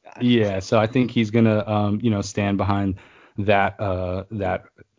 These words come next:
Speaker 2: more so than, than baseball. And I think all three of us are a little bit more baseball fans, um, than, than him. So
Speaker 1: <laughs>
Speaker 2: Joe, Joe, what's your take on, on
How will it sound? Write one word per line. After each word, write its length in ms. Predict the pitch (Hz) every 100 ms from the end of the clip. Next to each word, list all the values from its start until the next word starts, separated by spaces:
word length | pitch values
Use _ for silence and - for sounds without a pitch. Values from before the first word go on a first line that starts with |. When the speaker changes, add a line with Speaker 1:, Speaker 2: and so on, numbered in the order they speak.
| - 98
Speaker 2:
more 300 | 110 110 101
so 260 | - 101
than, 240 | 98 95 95
than 220 | 101 98
baseball. 440 | 92 95 90 95 90
And 140 | 92
I 40 | 90
think 220 | 107 95
all 140 | 92
three 220 | 87 101 92
of 100 | 92
us 200 | 92 - -
are 260 | 90 92
a 80 | 92
little 220 | 95 95
bit 100 | 92
more 160 | 92 92
baseball 400 | 87 95 - 92
fans, 380 | 87 92 92 92 - - - -
um, 280 | 95 90 92
than, 340 | 92 90 90
than 160 | 92 92
him. 200 | 95 92
So 340 | - 98 101
Speaker 1:
<laughs> 20 | 113
Speaker 2:
Joe, 340 | 117 117 120
Joe, 220 | 110 117
what's 260 | 117 127 -
your 100 | 151
take 300 | - 139 127
on, 280 | 123 120 110 - _ _ -
on 540 | 110 107 107 104 104